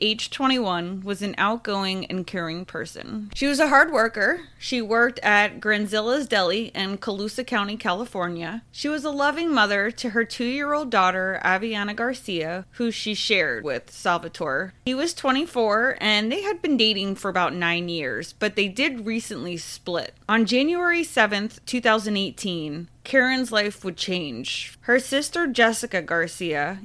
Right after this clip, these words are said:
age nineteen, and four of their friends, twenty-one-year-old Raquel Lopez Valencia, twenty-five-year-old Christian Lopez Cambrian, nineteen-year-old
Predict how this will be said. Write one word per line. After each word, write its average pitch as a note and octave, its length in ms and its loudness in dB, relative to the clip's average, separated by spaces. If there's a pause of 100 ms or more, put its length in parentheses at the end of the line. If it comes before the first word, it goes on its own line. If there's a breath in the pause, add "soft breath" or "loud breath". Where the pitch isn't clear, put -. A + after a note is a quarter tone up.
age G#3+ 260 -2
nineteen, E3+ 800 -4
and F#3 220 -4
four A3 320 2
of B3 80 2
their A3+ 180 2
friends, E3 800 -4 (120)
twenty-one-year-old A#3 1040 0
Raquel A#3+ 720 0
Lopez G#3+ 640 0
Valencia, F3+ 920 -4 (240)
twenty-five-year-old G#3 1120 0
Christian A3+ 580 -2
Lopez F#3+ 680 -2
Cambrian, G3+ 880 -4 (100)
nineteen-year-old A3+ 960 2